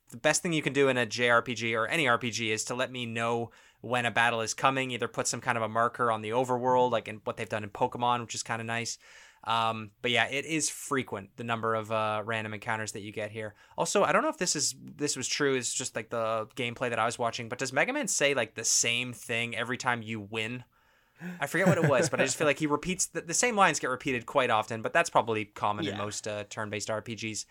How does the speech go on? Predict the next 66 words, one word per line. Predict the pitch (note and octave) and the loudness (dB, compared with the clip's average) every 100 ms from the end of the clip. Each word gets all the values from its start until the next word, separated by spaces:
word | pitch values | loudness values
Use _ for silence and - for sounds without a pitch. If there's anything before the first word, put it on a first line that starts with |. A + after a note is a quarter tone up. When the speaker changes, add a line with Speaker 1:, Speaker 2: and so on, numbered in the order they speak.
| - - _ | -16 -20 _
Speaker 1:
anyways, | B2 B2 A#2 A2+ A2 | -2 0 0 0 -2
totally | - D3+ B2 A#2 | -2 -2 0 -2
fine. | A2+ A2 A#2 | -2 -2 0
I | G3+ | 0
actually | C#4 D#4+ | 0 0
really | F#3+ | 2
like | B2 C3+ | 4 2
the | C3+ | 0
voice | A2 G#2+ A#2+ | -2 0 0
acting | G#2+ - A2 | 0 -2 -8
in | G#2+ | -8
the | |
game, | G#2 G#2 G#2+ | -8 -8 -6
though. | G#2 | -4
Like, | G2+ | -4
the | - | -8
cutscenes | - B2+ - B2+ A#2+ A2+ | -6 -2 -2 -2 -2 0
are | A#2+ A#2 - - _ _ | 2 0 -4 -20 _ _
pretty | - C4 | 0 2
good. | C3 C#3+ D3+ | 6 6 6
Like, | B2 | -2
the | B2+ | 2
way | B2 | 4
that | A#2+ | 4
they're | A#2 | 2
voice | A#2 A#2+ | 2 2
acted | B2+ B2 C3 | 4 2 2
is | B2 | -2
nice. | A#2+ A#2+ A#2+ | -2 -2 -2
I | C#3+ | -2
think | F#3 | -2
that | G3 | -2
there's | - G3 | -2 -2
too | - | 0
much | D#3+ - | 0 -2
gap | - A2 B2 - - | 2 6 6 2 -10
between | - B2+ B2 A#2+ | -8 -6 -4 -4
when | A#2+ A2 | -6 -2
one | A#2 A#2 | -2 -2
character | C3 A#2 A#2+ | 0 0 -2
talks | - A#2 A2+ | 2 2 0
and | A#2 A#2+ | -4 -6
another | G#2+ G#2+ A#2 | -4 -2 -2
character | - C#3 C3+ D3 | 2 6 6 4
talks. | - D3 D#3+ | 4 4 4
It | - | 2
kinda | - B2+ | 2 2
t-, | A#2+ D#3+ - D3+ D#3 D#3+ E3+ | 2 0 0 4 4 6 4
took | - E3+ | 6 6
me | D3+ | 8
out | C3 | 8
of | D3 | 8
it. | E3 | 8
I | C#3 | 6
feel | D#3 | 6
like | C#3+ - | 6 6
editing | C#3 C#3+ C#3+ | 4 4 4
probably | D3+ C3 | 2 2
could | D3+ | 2
have | B2 | 2
tightened | - C3 B2+ | 4 4 4
that | A#2+ | 4
up | B2 | 4
a | A2 | 2
little | G#2 B2+ | 0 0
bit. | D3+ E3 F#3 | 0 2 0